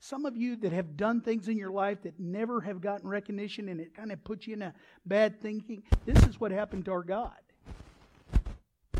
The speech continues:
In John chapter one, verse ten, it says, "He entered into the very world he created." Here comes the creator in the world,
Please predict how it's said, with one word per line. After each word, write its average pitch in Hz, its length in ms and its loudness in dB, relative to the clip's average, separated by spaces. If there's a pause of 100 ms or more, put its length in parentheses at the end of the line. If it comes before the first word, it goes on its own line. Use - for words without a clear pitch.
In 208 200 -2
John 220 300 -2
chapter 269 300 0
one, 202 280 -2
verse 185 200 0 (300)
ten, 196 420 4
it 208 140 -6
says, 208 260 2
"He 226 280 -4
entered 254 240 -2
into 240 280 -4
the 170 60 -6
very 214 260 6
world 220 340 4
he 240 100 0
created." 233 640 4 (400)
Here 220 120 0
comes 247 280 -4
the 208 100 0
creator 208 480 -2
in 254 200 -2
the 277 60 -2
world, 190 480 4